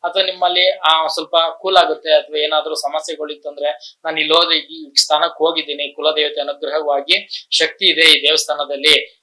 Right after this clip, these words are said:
ಗುರುಗಳ ಹತ್ರ ಶಕ್ತಿ ಇದೆ, ನಾವು ಗುರುಗಳ ಹತ್ರ ಶಾಸ್ತ್ರ ಕೇಳಿದ್ರೆ ಅದಕ್ಕೆ ಪರಿಹಾರ ಹೇಳ್ತಾರೆ" ಅನ್ನೋದು ಅವ್ರೇನ್ ಹೇಳ್ತಾರೆ, ಅವ್ರು ತಿಳ್ಕೊಂಡಾಗ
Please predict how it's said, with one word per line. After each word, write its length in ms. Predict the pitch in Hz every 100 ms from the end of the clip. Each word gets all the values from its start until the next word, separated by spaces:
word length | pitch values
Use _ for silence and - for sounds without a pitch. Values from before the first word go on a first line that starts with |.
| _
ಗುರುಗಳ 320 | 143 156 170
ಹತ್ರ 200 | 165 160
ಶಕ್ತಿ 400 | 151 160 - -
ಇದೆ, 360 | 151 147 143 117
ನಾವು 240 | 143 147
ಗುರುಗಳ 260 | 147 151 165
ಹತ್ರ 180 | 160 156
ಶಾಸ್ತ್ರ 400 | - 147 156 170
ಕೇಳಿದ್ರೆ 380 | - 156 147 151
ಅದಕ್ಕೆ 220 | 139 139
ಪರಿಹಾರ 360 | - 143 160 156 143
ಹೇಳ್ತಾರೆ" 480 | 139 139 135 139 135 - - - 156
ಅನ್ನೋದು 440 | 175 185 185 180
ಅವ್ರೇನ್ 360 | 170 165 175 170
ಹೇಳ್ತಾರೆ, 280 | 160 175
ಅವ್ರು 140 | 160 -
ತಿಳ್ಕೊಂಡಾಗ 600 | 180 196 214 202 170